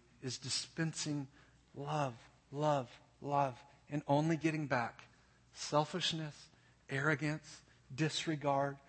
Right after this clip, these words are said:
cruelty, and hate. That's God's love. Spurgeon went on to say, "But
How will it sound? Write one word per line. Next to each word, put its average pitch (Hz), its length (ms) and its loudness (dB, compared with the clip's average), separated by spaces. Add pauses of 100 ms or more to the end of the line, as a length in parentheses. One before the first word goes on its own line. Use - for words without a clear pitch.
(220)
cruelty, 143 760 -4 (380)
and 120 100 -10
hate. - 380 -14 (2500)
That's - 520 -6 (300)
God's 139 400 -6
love. 170 140 -8 (4000)
Spurgeon 143 340 2
went 139 140 4
on 147 160 6
to 139 60 2
say, 143 200 4
"But 170 280 8